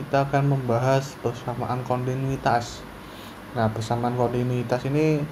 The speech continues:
sangat penting karena persamaan ini menunjukkan aliran dari probabilitas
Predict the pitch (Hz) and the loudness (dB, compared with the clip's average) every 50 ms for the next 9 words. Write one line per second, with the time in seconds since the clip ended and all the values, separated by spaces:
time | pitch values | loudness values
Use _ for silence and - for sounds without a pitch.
0 | - - - - - 127 123 123 117 - - 120 113 107 110 120 131 139 127 117 | -8 -14 -16 -6 -4 -2 0 0 -2 -2 -2 0 2 2 2 2 2 2 0 0
1 | 120 120 127 139 143 143 143 143 143 - - - - - - - - - - - | 0 0 2 4 6 6 4 2 -2 -8 -14 -16 -16 -16 -16 -16 -16 -16 -16 -16
2 | - - - - - - - 120 127 120 120 120 - - 131 127 131 135 147 151 | -16 -16 -16 -16 -10 -10 -6 -2 -2 0 0 -2 -2 -2 -4 -2 0 2 2 4
3 | 147 147 143 135 123 120 123 110 101 - - 139 143 143 147 147 147 - - - | 4 4 4 4 2 2 0 0 -2 2 6 6 6 6 6 0 -2 -6 -10 -14
4 | - - - 123 123 123 127 127 127 139 143 143 143 135 139 123 113 117 123 127 | -16 -6 -2 0 2 2 4 4 6 6 6 6 6 4 4 4 4 4 4 2
5 | 127 131 135 - - - - 117 113 123 117 120 120 120 120 110 127 123 120 - | 2 0 -4 -6 -4 -2 0 2 2 0 0 2 0 0 0 2 2 0 0 -2
6 | - - - - - | -6 -8 -10 -12 -12